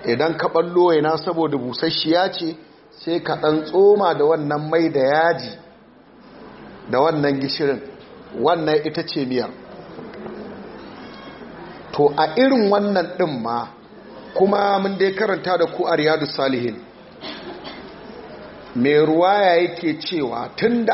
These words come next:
annabi yake bai taɓa ganin rariya ba ta tankaɗe.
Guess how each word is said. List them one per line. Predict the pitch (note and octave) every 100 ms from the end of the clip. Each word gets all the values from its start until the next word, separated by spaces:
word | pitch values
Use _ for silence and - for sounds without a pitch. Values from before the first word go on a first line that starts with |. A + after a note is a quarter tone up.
| F3+
annabi | E3+ F3 F3 D3+
yake | D#3 D3+ - G#2 - - - - A#2+
bai | B2 D#3 D3+
taɓa | - A#3+ F#3+
ganin | D#3+ E3+ E3+ E3
rariya | D#3+ D#3 D3+ D#3+ D3+
ba | D3 D3 - -
ta | F3+
tankaɗe. | E3+ C#3 C3+ B2 A#2+